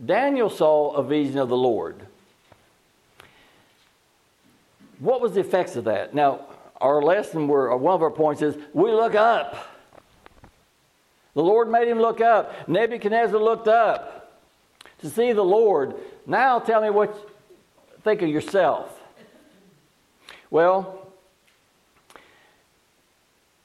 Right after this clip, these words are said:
Daniel was showed a vision of the Lord, and he says, "And I retained no strength."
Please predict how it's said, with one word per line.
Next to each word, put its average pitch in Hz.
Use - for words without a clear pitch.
Daniel 202
was 156
showed 165
a 151
vision 165
of 160
the 156
Lord, 151
and 135
he 131
says, 139
"And 107
I 123
retained 120
no 110
strength." -